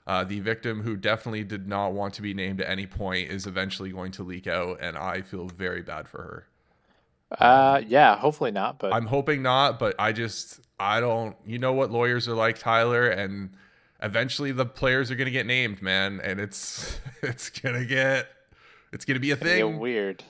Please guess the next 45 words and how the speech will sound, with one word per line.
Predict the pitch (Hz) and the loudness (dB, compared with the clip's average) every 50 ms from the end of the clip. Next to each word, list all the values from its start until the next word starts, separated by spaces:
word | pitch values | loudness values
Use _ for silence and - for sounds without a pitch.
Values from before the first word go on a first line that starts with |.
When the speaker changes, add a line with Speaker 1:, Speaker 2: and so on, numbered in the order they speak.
| _ - | _ -2
Speaker 1:
'Cause | - 147 127 139 | 0 0 0 4
Speaker 2:
Yeah. | 139 | 4
Speaker 1:
once, | 156 151 143 - | 2 2 4 4
I | 127 131 156 | 4 4 4
think | 160 - 170 151 135 | 4 2 -2 -2 0
once | 156 160 156 - | -2 -4 -2 -4
the | 160 123 | -8 -4
players | - 156 151 160 156 135 | 0 2 2 2 2 0
get | 135 147 143 - | 0 -2 -2 0
named, | 131 127 127 127 127 127 127 120 - 120 | 0 0 2 2 2 0 -2 -6 -6 -2
then | 123 117 123 127 | -2 -2 0 0
they're | 131 123 | -2 -2
gonna | 131 127 123 | -2 -4 -2
start | - 127 120 104 - | -2 -2 -2 -2 -2
pointing | 135 127 107 113 110 | -2 -2 -2 -4 -6
fingers | - 127 123 120 123 117 107 | -6 -4 -4 -2 -2 -2 -2
about | 104 113 107 101 107 | -2 -2 -2 -2 -2
who | 123 123 | -2 -4
did | 113 101 101 | -4 -4 -2
what, | 107 107 101 87 76 - - _ _ _ _ _ _ _ | 0 0 0 0 -2 -8 -16 _ _ _ _ _ _ _
right? | - 98 92 92 120 139 147 - _ _ _ _ _ _ _ _ _ _ _ _ _ _ - | -6 -4 -2 -2 -2 -4 -6 -8 _ _ _ _ _ _ _ _ _ _ _ _ _ _ -12
Speaker 2:
Mm-hmm. | 117 110 104 - 117 | -12 -10 -6 -4 -4
Speaker 1:
And, | 113 113 | -2 0
like, | 117 117 110 - | 0 -2 -2 0
I | - 123 139 151 | 2 4 4 6
might | 160 160 | 6 4
have | 165 160 | 2 2
been | 143 180 180 170 | 0 -2 -2 0
there, | 170 165 160 151 | 2 4 4 4
but | 143 135 | 4 6
I | 139 143 147 | 6 6 4
didn't | 151 147 143 143 135 | 4 0 -4 -4 -2
do | 151 147 147 151 147 147 147 143 | 0 0 0 0 0 0 -2 -2
what | 139 143 143 143 135 - 120 | 0 2 2 2 2 0 -2
blah, | 131 143 160 | -2 -2 0
blah, | 180 202 | 0 -2
blah | 190 170 147 113 131 123 | -4 0 0 2 2 2
did, | 110 123 123 107 | 0 -2 -2 -2
or | 110 110 107 107 107 | -2 -2 0 -2 -2
you | - 92 98 117 123 | -4 -8 -10 -8 -2
never | 120 131 135 156 156 | -2 -2 -2 -2 -2
know. | 151 143 135 131 131 127 123 113 | -2 0 0 2 0 0 0 -2
It | 104 107 - | -4 -6 -6
could | - 123 113 104 - | -6 -8 -8 -8 -8
go | - 110 107 107 110 113 110 92 | -6 -4 -2 -2 -2 -2 -4 -4